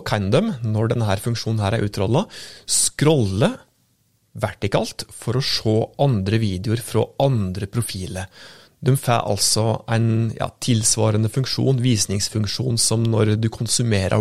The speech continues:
Reels da, i dag, eller TikTok, hvis du ikke har brukt Instagram Reels. Og dette her også vil, eh, vil sannsynligvis gi noen muligheter for oss som bruker Instagram som markedsføringskanal.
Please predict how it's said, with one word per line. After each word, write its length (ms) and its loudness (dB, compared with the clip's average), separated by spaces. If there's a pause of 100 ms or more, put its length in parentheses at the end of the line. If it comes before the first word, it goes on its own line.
Reels 480 0
da, 80 -4
i 80 -2
dag, 320 -2 (240)
eller 160 -6
TikTok, 480 -2 (240)
hvis 160 -4
du 140 -6
ikke 160 0
har 100 2
brukt 240 -2
Instagram 480 -2
Reels. 400 0 (640)
Og 80 -4
dette 160 0
her 160 0
også 480 4
vil, 240 2
eh, 320 4
vil 160 0
sannsynligvis 640 2
gi 100 0
noen 160 2
muligheter 640 0
for 160 -4
oss 220 0
som 100 -2
bruker 800 0
Instagram 560 -2
som 240 0
markedsføringskanal. 1200 -2